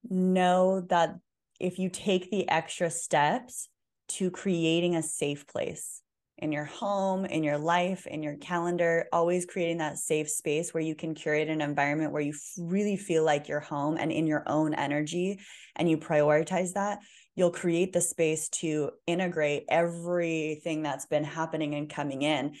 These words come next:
I think that's part of the reason why reflectors can get burnt out is because they're not going back to their, their safe space. And so they're not integrating. And it's almost like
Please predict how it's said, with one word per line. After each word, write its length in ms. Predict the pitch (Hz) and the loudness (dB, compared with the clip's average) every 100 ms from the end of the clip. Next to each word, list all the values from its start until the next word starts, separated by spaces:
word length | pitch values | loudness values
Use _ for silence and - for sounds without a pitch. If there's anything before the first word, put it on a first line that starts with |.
| - - | -14 0
I 120 | 185 | 0
think 160 | 220 220 | 2 2
that's 160 | 214 | 0
part 200 | - 190 | 2 2
of 60 | 185 | 4
the 120 | 175 | 4
reason 400 | 165 165 165 160 | 4 -2 -2 -4
why 400 | 151 147 151 151 _ - _ _ - | -2 -2 -4 -6 _ -20 _ _ 0
reflectors 520 | 175 175 165 165 180 | 0 4 2 4 0
can 140 | 180 160 | 0 2
get 220 | 151 - | 2 4
burnt 280 | 147 139 190 | 4 4 2
out 160 | 233 | 2
is 120 | 180 | 2
because 260 | 156 175 170 | 0 -4 -2
they're 140 | 160 | 0
not 440 | 156 156 160 165 175 | 0 0 0 -2 0
going 360 | 165 156 160 | 2 2 0
back 360 | 151 151 143 147 | 0 2 0 -2
to 240 | - 165 151 | -6 -6 2
their, 560 | 147 143 143 143 - _ _ _ _ _ _ | 2 4 2 0 -2 _ _ _ _ _ _
their 220 | - 147 147 | -4 -2 -2
safe 280 | 147 147 | -4 -6
space. 480 | 147 - 151 165 240 - | -6 -2 0 0 -2 -4
And 120 | 175 | -2
so 120 | 180 | 2
they're 100 | 165 | 2
not 260 | 165 165 - | 2 -2 -2
integrating. 680 | 156 180 170 101 - 65 - | -2 -2 -2 -4 -4 -6 -4
And 100 | 160 | -2
it's 140 | 151 | -2
almost 340 | - 170 175 175 | 0 0 -2 0
like 220 | 160 156 | -2 -2